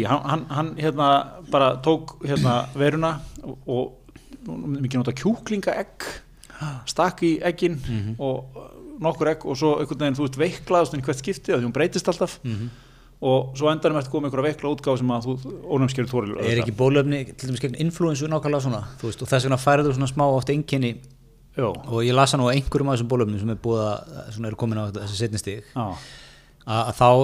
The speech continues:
Speaker 2: eru aukaverkanirnar, uh, svona smá slappleiki, smá hiti kannski,
Speaker 1: Já.
Speaker 2: hjá einhverjum fimmtán prósent
Speaker 1: Já.
Speaker 2: þátttakenda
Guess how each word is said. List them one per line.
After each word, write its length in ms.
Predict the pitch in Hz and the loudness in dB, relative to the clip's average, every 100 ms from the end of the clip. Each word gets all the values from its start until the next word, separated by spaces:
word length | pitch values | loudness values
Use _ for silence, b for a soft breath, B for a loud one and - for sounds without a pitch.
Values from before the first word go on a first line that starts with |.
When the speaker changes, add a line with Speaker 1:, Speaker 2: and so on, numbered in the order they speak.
| 135 | 4
Speaker 2:
eru 280 | 131 131 131 | 4 6 6
aukaverkanirnar, 640 | 135 139 123 127 123 120 | 6 4 2 0 0 -2
uh, 680 | - - - - 156 - - | -6 -18 -20 -20 -18 -16 -14
svona 180 | 123 135 | -10 -8
smá 180 | - 156 | -2 -2
slappleiki, 500 | 156 156 160 143 143 135 - - _ _ _ - | -2 -4 -2 -2 -4 -6 -12 -20 _ _ _ -16
smá 260 | - 151 147 | -6 -2 0
hiti 220 | 151 - | 0 -2
kannski, 300 | 139 131 135 131 - | -6 -4 -4 -6 -4
Speaker 1:
Já. 160 | 113 | -2
Speaker 2:
hjá 100 | 95 | 2
einhverjum 340 | 127 127 131 120 | 4 4 2 0
fimmtán 320 | 160 - 165 | -2 0 0
prósent 460 | 160 156 156 - - | 0 -2 -4 -8 -14
Speaker 1:
Já. 160 | - | -4
Speaker 2:
þátttakenda 400 | 117 156 156 156 | -2 0 -2 -4